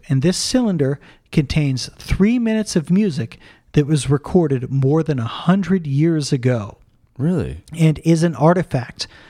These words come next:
Speaker 1: from the very beginning of the recording industry. And because you're an artist
Speaker 2: Oh.
Speaker 1: who's participating in the recording industry, I felt as though this would be important,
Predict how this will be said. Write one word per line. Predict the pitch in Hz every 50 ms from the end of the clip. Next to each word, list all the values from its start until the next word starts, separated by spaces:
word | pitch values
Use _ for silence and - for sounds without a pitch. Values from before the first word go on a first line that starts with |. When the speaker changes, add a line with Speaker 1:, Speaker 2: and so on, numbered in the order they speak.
| - - _ -
Speaker 1:
from | - - 156 147 135
the | 123 117
very | 110 110 123 135 147 151 151 143
beginning | 127 151 135 120 - - 143 147 147 135 120 117 123 139 -
of | - 143 135 127
the | 131 135
recording | 123 123 - - - 147 139 123 123 123
industry. | 120 117 104 110 - - - - 104 98 - _ _ -
And | - 131
because | 139 135 - - 170 180 175 - -
you're | 185 180
an | 170 151
artist | - 143 147 165 151 127 110 - - - - - - - -
Speaker 2:
Oh. | 117 135 127 104
Speaker 1:
who's | 147 160 - -
participating | - 143 - - 202 196 - - - 139 123 123 123
in | 120 120
the | 117 117
recording | 120 135 131 - - - 139 127 127 120
industry, | 120 113 110 113 - - - 117 127 139 -
I | 139 123
felt | - - 143 143 - 147
as | 123 -
though | - 120 117
this | 120 127 - -
would | 147 131
be | 135
important, | 139 135 - - 131 117 120 127 143